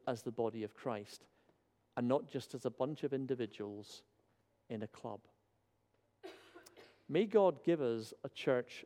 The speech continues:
that is full of his love, a church that is holy, forgiving, gracious, and loving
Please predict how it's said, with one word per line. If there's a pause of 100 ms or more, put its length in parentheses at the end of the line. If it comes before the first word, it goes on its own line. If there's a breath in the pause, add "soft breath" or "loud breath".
(100)
that
is
full
of
his
love, (1300)
a
church
that
is
holy, (1300)
forgiving, (1200)
gracious,
and
loving